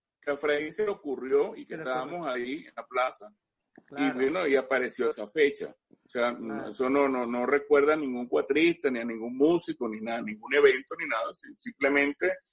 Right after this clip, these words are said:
Speaker 1: es algo así como muy, muy al azar, ¿no?
Speaker 2: Sí, habría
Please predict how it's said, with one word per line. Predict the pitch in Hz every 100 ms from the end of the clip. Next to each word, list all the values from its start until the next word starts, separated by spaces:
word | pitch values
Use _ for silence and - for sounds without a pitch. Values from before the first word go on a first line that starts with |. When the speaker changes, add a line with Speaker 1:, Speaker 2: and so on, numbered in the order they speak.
| _ _ _ _
Speaker 1:
es | 135 135
algo | 143 151
así | 156 160 143
como | 165 156
muy, | 135 131 135 139
muy | 135 131 143
al | 143
azar, | 123 143 135 -
¿no? | - 175 _ _ _ _ _ _
Speaker 2:
Sí, | - - 185 220
habría | 175 165